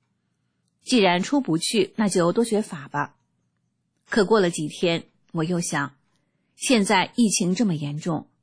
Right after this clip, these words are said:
有多少人还没明白真相？如果被病毒夺走了生命，那该多么令人痛心呢？我尽到了助师正法、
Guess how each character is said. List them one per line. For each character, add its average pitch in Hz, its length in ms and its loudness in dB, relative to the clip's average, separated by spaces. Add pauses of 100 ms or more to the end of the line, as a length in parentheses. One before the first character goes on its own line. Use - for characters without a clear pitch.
(140)
有 269 160 4
多 339 180 4
少 294 200 2
人 185 320 2
还 - 160 -4
没 196 140 0
明 175 140 0
白 185 140 -6
真 196 220 -4
相？ - 300 -4 (640)
如 240 140 4
果 226 140 6
被 226 160 6
病 220 240 2
毒 190 240 2
夺 202 180 0
走 175 140 -4
了 151 80 -6
生 220 220 -4
命， 226 320 -2 (440)
那 233 200 4
该 202 220 2
多 294 180 0
么 269 120 4
令 220 220 2
人 160 180 0
痛 170 220 -4
心 208 260 -2
呢？ 165 220 -2 (880)
我 262 120 6
尽 339 200 6
到 285 160 4
了 202 200 4
助 277 160 4
师 277 160 0
正 254 260 2
法、 - 300 -4